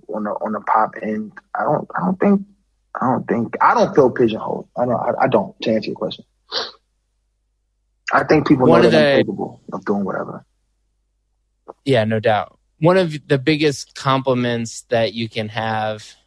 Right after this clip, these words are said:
Speaker 2: as a songwriter is when artists come back to you.
Speaker 1: Mm-hmm.
Speaker 2: And you have, like, you have relationships with artists where they've come back to you
Speaker 1: Mm-hmm.
Speaker 2: projects later.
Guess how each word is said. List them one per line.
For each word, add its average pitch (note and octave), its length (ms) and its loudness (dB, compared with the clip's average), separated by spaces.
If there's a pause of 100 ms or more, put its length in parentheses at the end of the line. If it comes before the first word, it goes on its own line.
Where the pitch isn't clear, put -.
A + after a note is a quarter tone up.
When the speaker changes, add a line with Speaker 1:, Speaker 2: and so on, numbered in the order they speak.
(420)
Speaker 2:
as A#2+ 180 0
a A#2 40 -2
songwriter A2 720 0
is G#2 140 -6
when A2 160 0
artists A#2 420 -2 (220)
come A#2 200 0
back G#2+ 240 -2
to C3+ 120 -2
you. C#3 160 2 (520)
Speaker 1:
Mm-hmm. - 420 -6 (420)
Speaker 2:
And A#2+ 260 0
you - 80 -20 (140)
have, D3+ 320 0
like, C3 260 0
you C#3 180 0
have D3 260 0
relationships B2+ 720 0
with A2+ 120 -6
artists C3+ 400 0
where A2+ 140 0
they've A2 260 -4
come A#2 220 0
back A#2+ 280 -2
to A#2 100 -4
you G#2+ 360 -2
Speaker 1:
Mm-hmm. G#2+ 260 -6 (300)
Speaker 2:
projects B2 480 2
later. G#2+ 500 -4